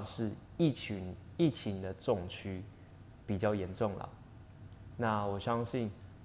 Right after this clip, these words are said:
这两个礼拜呢，一直到五月二十八号的时候，今天我录 Podcast 的时候是在五月二十一号的，的下午的三点二十分。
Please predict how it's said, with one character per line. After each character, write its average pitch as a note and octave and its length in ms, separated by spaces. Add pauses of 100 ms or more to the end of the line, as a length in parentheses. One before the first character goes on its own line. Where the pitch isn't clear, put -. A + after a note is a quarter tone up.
(340)
这 C#3 200
两 F#2+ 240
个 G2+ 160
礼 G2 240
拜 A#2+ 200
呢， G2+ 280 (440)
一 A#2 80
直 G#2+ 100
到 G2+ 240 (100)
五 F#2 120
月 A2 180
二 A2 140
十 - 140
八 G#2+ 200
号 G#2 220
的 - 80
时 G#2 240
候， G#2 240 (360)
今 D#3+ 160
天 F3+ 140
我 A#2 100
录 A#2 160
Podcast A2 600
的 E2+ 100
时 - 180
候 D#2+ 140 (300)
是 - 240
在 G#2 320 (200)
五 G#2 160
月 A2 320 (180)
二 B2 100
十 G#2+ 200
一 G#2 160
号 G#2+ 380
的， - 140 (720)
的 - 240
下 - 380
午 - 60 (140)
的 - 80
三 A#2 400
点 A2+ 160 (120)
二 A#2 160
十 - 200
分。 G#2+ 320